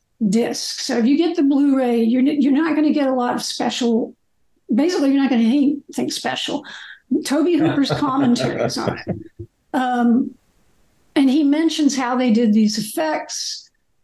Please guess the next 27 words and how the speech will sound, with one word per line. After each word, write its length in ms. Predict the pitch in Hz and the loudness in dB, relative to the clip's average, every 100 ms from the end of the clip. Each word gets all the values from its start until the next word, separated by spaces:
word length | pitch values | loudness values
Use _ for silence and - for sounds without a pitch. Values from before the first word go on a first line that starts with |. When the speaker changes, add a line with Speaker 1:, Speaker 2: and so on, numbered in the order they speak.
| _ - | _ -4
Speaker 1:
um, 600 | 233 220 226 226 294 - | 0 0 2 0 -2 0
you 120 | 311 | 2
know, 160 | 254 240 | 4 4
that 160 | 233 | 2
he 140 | 233 269 | 2 2
didn't 220 | 285 320 | 4 2
wanna 200 | 320 285 | 2 2
do 140 | 294 | 2
wires 600 | 240 233 247 254 262 247 254 | 2 2 0 0 0 0 0
because 300 | 214 233 208 | 0 0 2
wires 440 | 233 240 247 226 | 0 0 0 0
are 80 | 233 | -2
too 240 | - 269 - | 0 -2 -2
obvious 760 | 226 240 233 240 226 226 - | -2 2 2 2 2 -2 -2
and 100 | 277 | 0
everything. 600 | 233 226 214 233 233 214 - - - | 2 2 0 0 2 0 -4 -16 -10
So 160 | - | -4
they 140 | 220 226 | -2 0
came 280 | 262 254 254 | 0 2 0
up 180 | 254 | -2
with 160 | 240 - | -6 -6
this 240 | 196 - | -10 -10
crane 400 | - - 254 247 | -6 -2 2 2
effect 540 | 240 - 247 233 220 - | 2 0 0 0 -2 0
and 140 | 208 | 2
doing 260 | 233 226 226 | 2 2 2
it 140 | 262 | 0